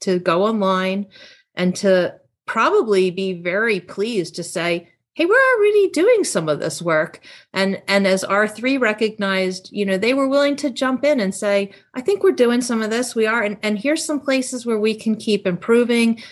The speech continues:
keep this on our radar and keep it moving forward." So, uh, definitely encourage every workplace and professional organization to l-, take a look at the website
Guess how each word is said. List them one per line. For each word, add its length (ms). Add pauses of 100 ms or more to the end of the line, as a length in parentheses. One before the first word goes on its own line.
(160)
keep 220
this 200
on 140
our 140
radar 480
and 140
keep 220
it 120
moving 320
forward." 680 (260)
So, 640
uh, 120
definitely 520
encourage 720 (400)
every 380
workplace 540
and 100
professional 380
organization 560
to 60
l-, 140
take 280
a 60
look 240
at 100
the 80
website 760